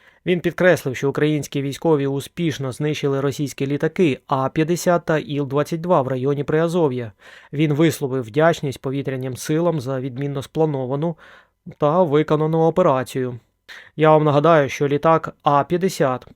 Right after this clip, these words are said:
це літак далекого радіолокаційного виявлення та управління, створений на базі військово-транспортного літака Іл-сімдесят шість. А п'ятдесят у буквальному сенсі — це очі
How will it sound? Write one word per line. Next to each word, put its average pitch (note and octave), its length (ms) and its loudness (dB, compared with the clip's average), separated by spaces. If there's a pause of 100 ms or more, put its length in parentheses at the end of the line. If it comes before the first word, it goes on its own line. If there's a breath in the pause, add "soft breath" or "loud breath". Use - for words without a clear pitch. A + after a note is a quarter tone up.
(400 soft breath)
це D#3 180 2
літак D#3+ 300 4
далекого D3 560 4
радіолокаційного C#3 920 -2
виявлення D#3 540 0
та D3 140 -2
управління, C#3 640 -2 (240 loud breath)
створений D#3 540 2
на B2+ 100 -4
базі D3 340 2
військово-транспортного C#3+ 1300 0
літака D3 520 0
Іл-сімдесят C#3 760 -6
шість. C3+ 400 -8 (800 loud breath)
А D#3 160 6
п'ятдесят E3 640 2
у D3+ 80 0
буквальному C#3+ 720 2
сенсі — F3+ 540 0
це C#3+ 340 0 (140)
очі F3 600 2